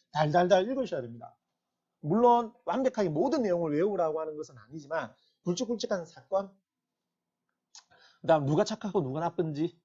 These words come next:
정도는 반드시 기억하고 계셔야 됩니다. 사 번, 심씨는 억측으로 뭐라고 세웁니다. 화진과 화빙선을.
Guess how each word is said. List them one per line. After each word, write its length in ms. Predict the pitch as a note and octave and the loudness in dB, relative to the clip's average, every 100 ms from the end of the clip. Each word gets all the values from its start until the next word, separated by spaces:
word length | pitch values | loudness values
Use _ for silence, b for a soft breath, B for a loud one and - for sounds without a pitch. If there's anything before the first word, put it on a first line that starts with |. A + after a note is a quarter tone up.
| - | -14
정도는 560 | C#3+ B2+ B2+ G#3 A3 | -8 -6 -4 -4 -4
반드시 880 | - A2+ A#2+ B2 D3 C#3+ C#3+ A#3+ B3 - | -6 -16 -12 -8 -8 -8 -4 -2 -2 -4
기억하고 460 | D#3+ D#3+ B2+ B2+ | -6 -6 -10 -12
계셔야 280 | C#3+ B2 F3+ | -10 -4 -2
됩니다. 340 | C#3+ A2 A2 - _ _ | -4 -8 -20 -20 _ _
사 160 | - | 2
번, 240 | G3+ F#3 C3+ b | 4 4 0 b
심씨는 680 | - C#4+ C#4+ C4+ A3 A#3 A#3 | -6 -4 -4 -4 -2 -2 -2
억측으로 680 | G#3 A3 B3 A3+ A#3+ F#3 B2 | -2 -4 -4 0 4 4 2
뭐라고 280 | C#3+ A3+ G#3+ | 0 2 4
세웁니다. 380 | C4+ B3 E3 F3 F#3+ _ _ | 2 0 2 0 0 _ _
화진과 800 | - D3+ E3 E3 G#3 A#3 B3+ C4+ _ _ _ | -6 -6 -4 2 4 4 0 -4 _ _ _
화빙선을. 720 | _ D#3+ D#3 F3+ D3+ C3 C3+ | _ -2 2 2 0 -4 -8